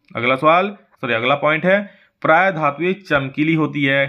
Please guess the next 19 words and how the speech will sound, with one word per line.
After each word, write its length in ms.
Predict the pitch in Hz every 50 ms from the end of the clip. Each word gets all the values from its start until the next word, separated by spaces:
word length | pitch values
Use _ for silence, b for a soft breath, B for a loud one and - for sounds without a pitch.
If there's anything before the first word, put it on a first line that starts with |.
| 135 - -
धातुएं 260 | 107 107 104 131 131
क्या 120 | 127 147 156
होती 260 | 165 170 170 185 180
है? 180 | 170 143 143 -
चमकीली 520 | - 139 127 127 127 120 - 135 139 135
होती 240 | 131 131 123 123 120
है, 60 | 107
चमकदार 500 | - 131 120 123 123 120 135 143 160 160
होती 220 | 156 147 - 131
है 60 | 131 143
ना, 120 | 170 170
सोना, 440 | - - - 135 135 131 131 131 127
रूपा, 380 | 127 139 143 135 - 131 113
चा-, 400 | 104 - 147 139 107 87 90 87
देख 260 | 90 87 135 143 143 147
रहे 100 | 147 147
हैं, 80 | 143
सोना, 300 | 139 - 135 131 131 131
चांदी, 480 | 127 - 135 127 127 135 135 131 123